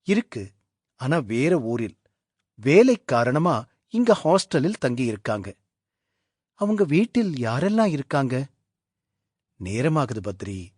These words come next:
தூங்கு, நாளைக்கு பேசுவோம். கிச்சன்ல எனக்கு நிறைய வேலை இருக்கு."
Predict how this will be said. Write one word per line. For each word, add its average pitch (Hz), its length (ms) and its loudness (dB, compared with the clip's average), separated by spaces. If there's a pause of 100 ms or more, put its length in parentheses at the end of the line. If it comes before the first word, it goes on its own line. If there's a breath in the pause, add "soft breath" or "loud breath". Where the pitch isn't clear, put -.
(500)
தூங்கு, 185 400 0 (280)
நாளைக்கு 185 400 2
பேசுவோம். 185 400 -2 (680)
கிச்சன்ல 190 300 0
எனக்கு 117 300 -2
நிறைய 135 380 -2
வேலை 120 280 0
இருக்கு." 101 320 -8